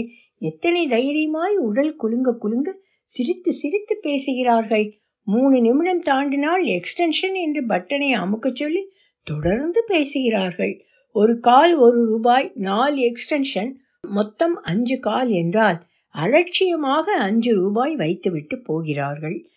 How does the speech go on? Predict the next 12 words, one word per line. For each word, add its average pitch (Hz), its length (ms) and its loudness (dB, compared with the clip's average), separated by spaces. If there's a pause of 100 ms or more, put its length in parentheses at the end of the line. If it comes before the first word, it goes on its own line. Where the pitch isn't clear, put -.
(280)
காதலர் 339 580 2
இன்றி 330 280 0
பி 285 240 -4
சி 277 220 -6
ஓவுக்கு 285 420 -2
வருமானம் 254 600 0
இல்லை. 208 360 0 (1500)
அவளுக்கு 214 580 4 (420)
இப்பவே 220 560 2
வயது 214 440 2
முப்பதை 208 480 0 (120)
தாண்டியாகிவிட்டது. 185 1080 -2